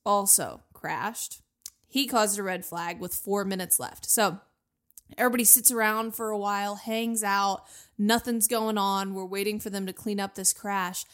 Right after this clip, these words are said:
And then when Q three finally resumed,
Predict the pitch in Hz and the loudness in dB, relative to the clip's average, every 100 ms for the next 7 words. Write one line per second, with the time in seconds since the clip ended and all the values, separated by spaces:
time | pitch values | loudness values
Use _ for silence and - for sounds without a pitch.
0 | - _ - 220 240 330 285 262 - 233 | -20 _ 0 2 4 4 2 -4 -4 -4
1 | 220 - 277 311 311 269 254 220 202 240 | -2 -2 -2 -2 -4 -6 -4 -2 -2 -2
2 | 277 269 262 262 240 175 180 | -2 -2 -2 -2 -2 -4 -6